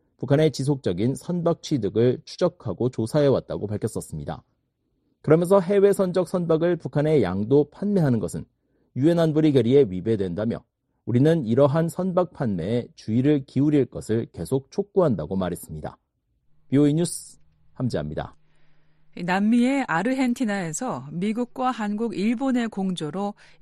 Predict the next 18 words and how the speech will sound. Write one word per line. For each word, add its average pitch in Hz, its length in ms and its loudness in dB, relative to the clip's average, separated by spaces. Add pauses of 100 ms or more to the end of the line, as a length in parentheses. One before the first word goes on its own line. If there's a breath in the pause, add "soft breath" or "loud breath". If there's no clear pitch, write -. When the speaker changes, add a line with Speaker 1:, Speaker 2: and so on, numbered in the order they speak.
Speaker 2:
북한 233 420 -2
인권 220 460 0
개선 214 360 -2
방안을 175 500 -6
모색하는 160 760 -8
회의가 240 320 -6
열렸습니다. 139 720 -10 (460 loud breath)
아르헨티나 208 720 -2
주재 202 440 -4
미국 208 380 -2
대사는 196 560 -2 (260 soft breath)
북한의 220 540 0
인권 214 400 2
보호가 165 640 -6
미국의 208 520 0
최우선 208 800 -4
과제라고 165 560 -8
강조했습니다. 139 760 -8